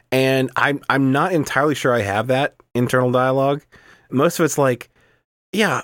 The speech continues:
I mean, who cares if it, if it doesn't work? It'll be really fun."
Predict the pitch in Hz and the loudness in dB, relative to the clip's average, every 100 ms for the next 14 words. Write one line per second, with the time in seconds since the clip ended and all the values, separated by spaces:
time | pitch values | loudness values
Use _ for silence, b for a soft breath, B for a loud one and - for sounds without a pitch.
0 | - 180 185 220 - 233 202 123 110 98 | -2 0 2 0 0 0 0 0 -2 -2
1 | 110 110 101 98 87 80 - - _ 131 | -2 0 0 0 0 -2 -4 -16 _ 0
2 | 156 139 139 175 131 175 156 80 | 2 2 2 0 0 0 0 -4